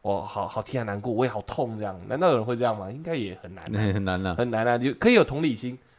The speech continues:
Speaker 1: 难道你可以有同等的那种苦痛，
Speaker 2: 共感。
Speaker 1: 苦痛吗？
Speaker 2: 太难了。
Speaker 1: 也，也不会嘛，
Speaker 2: 对啊。
Speaker 1: 对不对？所以，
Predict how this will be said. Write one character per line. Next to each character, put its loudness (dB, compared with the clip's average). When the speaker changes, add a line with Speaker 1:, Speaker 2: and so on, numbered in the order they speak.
Speaker 1:
难 4
道 8
你 4
可 0
以 10
有 8
同 0
等 4
的 -6
那 -2
种 -4
苦 -20
痛， 4
Speaker 2:
共 0
感。 4
Speaker 1:
苦 -8
痛 0
吗？ -4
Speaker 2:
太 4
难 2
了。 -4
Speaker 1:
也， -4
也 -2
不 -10
会 6
嘛， 0
Speaker 2:
对 6
啊。 4
Speaker 1:
对 8
不 8
对？ 8
所 4
以， 2